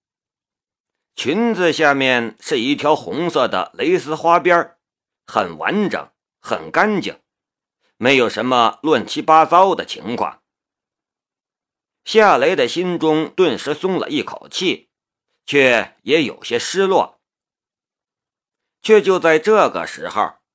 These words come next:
梁思瑶忽然睁开了眼睛，然后他就看见了夏雷一手提着她的裙角，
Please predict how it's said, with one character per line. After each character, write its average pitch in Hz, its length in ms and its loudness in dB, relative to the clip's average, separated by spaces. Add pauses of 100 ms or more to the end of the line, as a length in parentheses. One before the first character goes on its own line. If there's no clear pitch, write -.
(560)
梁 180 280 4
思 170 220 -4
瑶 123 240 2
忽 - 260 -4
然 170 180 0
睁 196 200 -2
开 175 160 -4
了 143 100 -2
眼 85 360 -12
睛， 143 260 -4 (800)
然 127 240 2
后 104 340 0 (180)
他 165 140 0
就 143 160 2
看 160 300 -2
见 123 140 0
了 110 280 2
夏 147 240 0
雷 131 160 -2
一 170 180 -4
手 78 240 -8
提 - 220 -10
着 147 140 0
她 156 120 -6
的 123 140 -2
裙 151 260 -8
角， - 520 -2